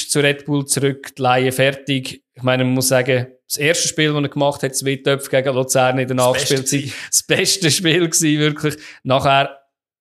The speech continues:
Speaker 1: hat er auch
Speaker 2: Äh,
Speaker 1: nur
Speaker 2: ich
Speaker 1: noch
Speaker 2: mag mich noch erinnern an einen Kollegen, der einen Podcast macht über Fußball, der dann das Gefühl hat, der schießt jetzt die Liga
Speaker 1: Ich
Speaker 2: kaputt.
Speaker 1: habe das definitiv gesagt, ja. Und ich bin so bestätigt worden, eine Woche lang nach dem ersten Spiel. <laughs>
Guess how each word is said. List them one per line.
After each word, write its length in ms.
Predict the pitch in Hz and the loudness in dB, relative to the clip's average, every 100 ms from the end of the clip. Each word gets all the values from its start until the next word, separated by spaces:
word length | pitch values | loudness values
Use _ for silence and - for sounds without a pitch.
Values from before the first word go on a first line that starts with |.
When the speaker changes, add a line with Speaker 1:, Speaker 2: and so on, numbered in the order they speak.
| _ _ | _ _
Speaker 1:
hat 180 | 127 131 | -2 0
er 140 | 120 | 2
auch 40 | 123 | 4
Speaker 2:
Äh, 60 | 294 | 4
Speaker 1:
nur 80 | 294 | 2
Speaker 2:
ich 60 | |
Speaker 1:
noch 60 | 147 | 0
Speaker 2:
mag 220 | 196 240 | 0 0
mich 80 | 208 | 2
noch 140 | 196 | 2
erinnern 500 | 202 190 208 214 190 | 4 4 2 2 2
an 160 | 170 170 | 2 -2
einen 180 | 165 160 | -2 -4
Kollegen, 400 | - 151 160 170 | -2 0 0 0
der 100 | 165 | -2
einen 100 | 151 | -2
Podcast 520 | - 147 147 160 147 | -2 -2 -2 -4 -4
macht 240 | 147 139 - | -4 -8 -10
über 100 | 131 | -14
Fußball, 480 | 123 131 131 120 113 | -8 -8 -6 -6 -4
der 80 | |
dann 120 | 113 110 | -6 -8
das 120 | - | -10
Gefühl 200 | - 113 | -12 -8
hat, 180 | 113 104 | -6 -6
der 100 | 104 | -6
schießt 340 | - 107 107 | -6 -8 -10
jetzt 180 | 117 - | -12 -16
die 80 | 104 | -12
Liga 200 | 107 123 | -6 0
Speaker 1:
Ich 160 | 131 131 | 2 2
Speaker 2:
kaputt. 420 | 190 185 - - | -2 -4 -8 0
Speaker 1:
habe 220 | 123 143 | 0 2
das 220 | 143 - | 0 0
definitiv 600 | - 123 139 131 135 131 | 0 0 0 -4 -4 -4
gesagt, 460 | - 131 127 131 131 | -4 -2 0 0 -2
ja. 100 | 123 | -2
Und 180 | 127 123 | 0 -2
ich 60 | 123 - - _ | -4 -8 -12 _
bin 120 | 151 | -2
so 240 | 139 156 170 | 2 4 2
bestätigt 600 | 160 - 151 151 151 147 | 2 0 0 0 -2 -2
worden, 320 | 143 127 123 | -2 0 0
eine 420 | 123 135 135 127 | 0 2 0 -2
Woche 300 | 139 127 - | -2 -2 0
lang 340 | 131 117 117 127 | 2 0 0 -2
nach 160 | 123 | -2
dem 140 | - 127 | -2 -4
ersten 320 | 123 123 - | -2 -4 -6
Spiel. 320 | - 131 - | -4 -4 -4
<laughs> 100 | - | -6